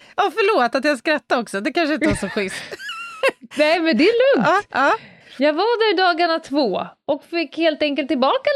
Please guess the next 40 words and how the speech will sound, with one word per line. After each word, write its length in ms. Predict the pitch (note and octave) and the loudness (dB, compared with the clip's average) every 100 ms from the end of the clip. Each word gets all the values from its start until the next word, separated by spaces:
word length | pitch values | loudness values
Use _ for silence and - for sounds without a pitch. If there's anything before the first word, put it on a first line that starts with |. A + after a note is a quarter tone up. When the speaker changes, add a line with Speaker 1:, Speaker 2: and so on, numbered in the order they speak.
| B4 | 0
Speaker 2:
lite 140 | - | 0
av 80 | B3 | 0
all 180 | G#3+ G3+ | 0 0
den 160 | G3+ | -4
skatt 520 | - - F#3+ - - - | -4 -4 -4 -6 -20 -20
som 160 | - A3 | -6 -4
jag 160 | G3+ | 0
Speaker 1:
Mm, 40 | D#4+ | 0
Speaker 2:
betalat. 400 | G4 F3+ F3 - | 0 -2 -4 -4
Speaker 1:
mm, 140 | D#4 A4+ | -2 0
Speaker 2:
Och 80 | A#3+ | 0
nu 80 | |
Speaker 1:
mm. 120 | C#4+ C#4 | 2 2
Speaker 2:
låter 320 | C4 A#3+ A#3+ | 0 0 0
jag 160 | A3 - | 0 0
alldeles 640 | B3+ G#3+ A#3 A#3 F#3 G3 | -2 0 -2 -4 -8 -6
så 80 | C4+ | -4
här. 220 | A#3 G#3+ | -2 -2
Jag 160 | F#3+ A#3 | 0 0
har 120 | B3 | 0
kostat 400 | A#3+ C4 - A3 | -2 -4 -2 -4
samhället 460 | - A3+ G#3 G#3 G#3+ | -2 -4 -2 -2 -4
så 100 | C4 | -6
fruktansvärt 1160 | - D#4 E4 - A4 - - G4+ C4+ A#3 G#3 G#3+ | -6 -2 0 2 0 -2 -4 -2 0 0 -2 0
mycket 280 | G3+ G3 | -4 -2
pengar. 300 | A3+ A3 G3 | 0 0 0
Så 100 | F#3 | 0
hur 120 | C4 D4+ | 0 0
mycket 280 | D#4+ D4 | -2 -4
skatt 240 | - C4+ C4 | -2 -4 -2
jag 120 | B3+ | -2
än 100 | A#3 | -2
betalar 360 | A3 A#3 A3+ A3 | -4 -2 0 0
så 100 | G#3 | -2
kommer 180 | A#3 A3 | -4 -2
jag 80 | C4 | 0
aldrig 300 | A3+ G3+ G3+ | 0 -2 -2
kunna 220 | A3 G#3+ | -4 -2
betala 380 | A3+ A3+ A3+ A3+ | -2 0 0 0
tillbaka 760 | C4 A3 D#4+ E4 - - F3 | 0 2 2 2 0 -2 -2